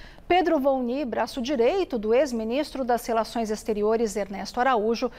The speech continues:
foi nomeado para cargo nos Estados Unidos. Ele ocupará a posição de chefe do escritório financeiro em Nova York. Volny foi chefe de gabinete do ex-chanceler Ernesto Araújo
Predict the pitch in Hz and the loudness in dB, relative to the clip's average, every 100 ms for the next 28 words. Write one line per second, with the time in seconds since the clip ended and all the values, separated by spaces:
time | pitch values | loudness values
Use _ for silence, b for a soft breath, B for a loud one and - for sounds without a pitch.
0 | B - 240 262 349 277 247 302 302 - | B -2 0 2 2 2 2 2 0 0
1 | 294 277 254 277 262 277 285 254 247 - | -2 0 0 0 0 0 -2 -4 -4 0
2 | 349 - 247 220 214 - - - B B | 0 0 -2 0 -2 -4 -10 -12 B B
3 | B 247 277 285 277 262 240 254 240 220 | B 2 4 2 0 2 2 0 -2 -6
4 | 208 - 240 240 226 208 - 247 294 - | -6 -6 -4 -4 -4 -6 0 2 2 0
5 | 269 254 - 220 - 220 214 - 359 381 | 0 0 0 -4 0 0 0 0 0 0
6 | - - 240 240 247 214 196 214 262 226 | -2 0 2 4 0 -2 -2 0 2 0
7 | - - - - - - - - - - | -2 -8 -12 -12 -12 -18 -20 -20 -20 -20
8 | - - - - - - - 202 208 311 | -20 -20 -20 -20 -20 -20 -6 -2 4 4
9 | 349 226 247 330 330 208 202 233 233 240 | 6 4 4 2 4 0 2 0 0 0
10 | 202 208 196 170 196 233 247 214 226 311 | 0 0 2 0 0 0 -2 2 4 4
11 | - 302 294 214 190 247 277 220 185 175 | 4 4 4 2 2 4 2 0 -2 -4
12 | - 202 262 208 202 208 | -2 2 2 4 2 0